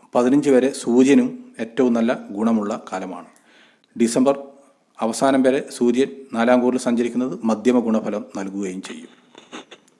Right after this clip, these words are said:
ഈ മാസം സൂര്യൻ, ശുക്രൻ, ശനി, വ്യാഴം, ചൊവ്വ ഏറ്റവും നല്ല ഗുണാനുഭവങ്ങൾ നൽകുന്ന കാലമാണ്. ചൊവ്വയുടെ പതിനൊന്നാം കൂറിലും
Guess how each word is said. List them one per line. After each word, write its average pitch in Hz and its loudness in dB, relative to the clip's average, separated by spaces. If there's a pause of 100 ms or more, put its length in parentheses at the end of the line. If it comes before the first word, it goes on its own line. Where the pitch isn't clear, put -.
(1160)
ഈ 143 4
മാസം 151 2
സൂര്യൻ, 147 4
ശുക്രൻ, 143 2
ശനി, 135 2
വ്യാഴം, 127 4
ചൊവ്വ 120 0 (400)
ഏറ്റവും 139 2 (180)
നല്ല 120 0
ഗുണാനുഭവങ്ങൾ 113 0 (200)
നൽകുന്ന 101 -6
കാലമാണ്. 90 -10 (1000)
ചൊവ്വയുടെ 127 6
പതിനൊന്നാം 127 4
കൂറിലും 127 2